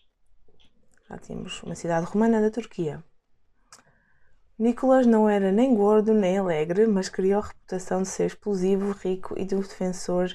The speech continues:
de-, desafiante da doutrina da Igreja durante a grande perseguição. Hum. Quando as Bíblias eram queimadas e os padres eram forçados a renunciar ao cristianismo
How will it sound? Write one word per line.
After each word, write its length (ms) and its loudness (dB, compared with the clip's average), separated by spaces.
de-, 240 2
desafiante 720 2
da 120 2
doutrina 460 0
da 80 0
Igreja 600 -4
durante 480 -4
a 40 -4
grande 380 0
perseguição. 880 -6
Hum. 180 -8
Quando 140 -4
as 100 2
Bíblias 480 2
eram 200 0
queimadas 560 -2
e 60 -4
os 80 -8
padres 380 -6
eram 180 -4
forçados 600 -6
a 80 -2
renunciar 680 -6
ao 140 -10
cristianismo 800 -6